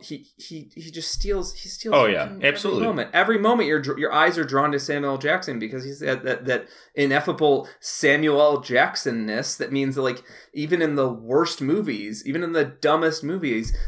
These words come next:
Speaker 1: Samuel L. Jackson is just, like, carrying the movie on his fucking shoulders. <laughs>
Speaker 2: Well, that's the other tidbit that I remember reading was, like, apparently he was also a big fan of the first one, so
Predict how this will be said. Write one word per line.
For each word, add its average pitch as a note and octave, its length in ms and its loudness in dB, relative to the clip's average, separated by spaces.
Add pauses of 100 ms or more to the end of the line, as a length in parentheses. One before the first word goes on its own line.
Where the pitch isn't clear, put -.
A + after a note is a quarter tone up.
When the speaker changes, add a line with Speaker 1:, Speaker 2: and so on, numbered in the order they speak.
Speaker 1:
Samuel D3 380 2
L. C#3+ 40 2
Jackson C3 420 0
is A2+ 140 -6
just, A#2 180 -8
like, G#2+ 300 -4 (240)
carrying D#3+ 840 4
the C#3 60 0
movie C3+ 460 2
on A#2+ 160 2
his A#2 160 -4
fucking C3 320 -4
shoulders. - 720 0
<laughs> - 80 -20
Speaker 2:
Well, D3+ 120 6
that's G3+ 240 4
the C#3 240 4
other D3 200 4
tidbit C3+ 300 2
that B2+ 60 4
I A#2+ 40 6
remember A2 360 2
reading G#2 320 6
was, G2+ 160 2
like, F#2 340 2
apparently A2 500 0
he G2+ 60 -2
was G2+ 140 0
also G2 220 0
a F2 40 -6
big F2+ 160 -4
fan G2 220 0
of F2 80 -2
the - 60 -12
first F#2 300 -6
one, F2+ 240 -6
so F2+ 560 -2